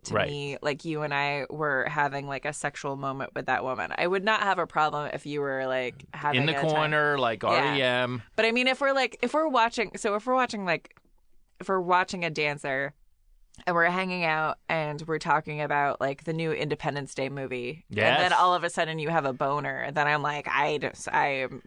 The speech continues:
Speaker 1: I, I don't
Speaker 2: Right.
Speaker 1: feel, c-, I think you should put on the boner hat.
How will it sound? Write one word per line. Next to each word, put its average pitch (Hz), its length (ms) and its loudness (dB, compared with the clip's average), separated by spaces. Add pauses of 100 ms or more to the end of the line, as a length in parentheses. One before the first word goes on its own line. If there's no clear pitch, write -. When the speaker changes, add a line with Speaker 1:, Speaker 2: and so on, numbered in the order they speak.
Speaker 1:
I, 135 440 -2 (440)
I 143 140 -2
don't 139 340 -4 (220)
Speaker 2:
Right. 98 260 -2
Speaker 1:
feel, 127 260 -2
c-, - 120 -6
I 143 160 2
think 139 240 -8
you 139 60 -4
should - 180 -8
put 135 100 -4
on 135 140 -2
the 120 120 -6
boner 127 380 -2
hat. - 240 -8